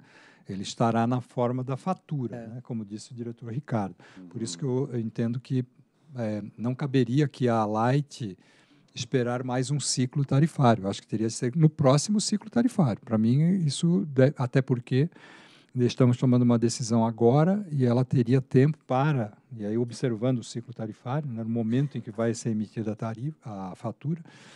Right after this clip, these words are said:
Speaker 1: é, ela já poderia fazer a, a devolução.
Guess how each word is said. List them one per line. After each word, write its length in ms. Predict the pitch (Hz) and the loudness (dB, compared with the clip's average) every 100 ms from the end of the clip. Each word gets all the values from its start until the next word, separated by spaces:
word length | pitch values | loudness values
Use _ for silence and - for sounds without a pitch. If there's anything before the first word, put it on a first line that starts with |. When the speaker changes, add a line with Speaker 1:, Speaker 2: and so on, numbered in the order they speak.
| - - - _ _ - | -20 -20 -20 _ _ -6
Speaker 1:
é, 400 | 123 113 113 123 | -2 0 -2 -2
ela 180 | 120 113 | -2 -2
já 120 | 127 | -2
poderia 640 | 120 127 120 107 113 123 151 _ | -2 -2 -2 -2 -4 -4 -6 _
fazer 560 | - 127 107 110 113 | -8 -6 -6 -6 -4
a, 80 | 117 117 - | -6 -8 -12
a 100 | 120 | -10
devolução. 640 | 120 113 127 135 - 98 | -10 -8 -6 -6 -6 -6